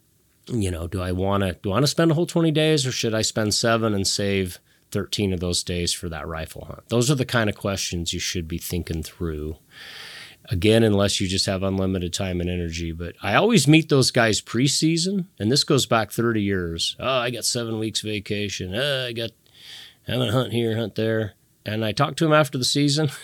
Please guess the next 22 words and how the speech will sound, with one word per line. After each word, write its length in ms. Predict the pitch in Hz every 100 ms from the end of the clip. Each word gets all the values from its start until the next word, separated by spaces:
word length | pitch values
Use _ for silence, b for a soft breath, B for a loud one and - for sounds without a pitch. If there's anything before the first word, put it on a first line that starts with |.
| -
<laughs> 200 | - -
For 340 | - - 139
whatever 500 | 135 131 117 151 170
reason, 480 | 151 131 104 87 80 - B B B B -
most 640 | 92 95 101 135 139 143
of 100 | 117
the 380 | 110 117 120 127
time, 560 | - 98 87 82 82 85 -
those 280 | 92 104 -
plans 600 | - 98 95 98 92 -
did 200 | 80 80
not 300 | 85 92 95
work 300 | 95 92 82
out. 300 | 80 85 - _ B B B B -
Either, 380 | 92 92 87 82 -
you 100 | 101
know, 120 | 80
something 380 | 80 98 92 90
happened 400 | 92 95 92 92
with 140 | 98 -
the 100 | 78
job, 800 | 87 110 117 120 117 117 110